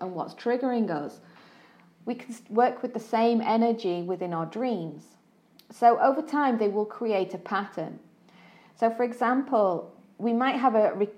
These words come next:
a, a, it might be a recurring dream. Um, it might be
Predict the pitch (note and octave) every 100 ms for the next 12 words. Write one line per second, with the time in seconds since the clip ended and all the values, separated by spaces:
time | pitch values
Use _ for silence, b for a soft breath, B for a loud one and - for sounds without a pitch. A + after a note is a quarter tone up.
0 | - G3+ - - D#3+ - G#3 A3 G3+ F#3
1 | F3 F3 G#3 G#3+ A3 A3+ A3 A3 A#3 B3+
2 | E4+ - - _ _ - - G3+ F#3+ F#3
3 | F#3 F3+ G3+ G3+ G#3+ G#3 G#3 G#3 G3 F#3+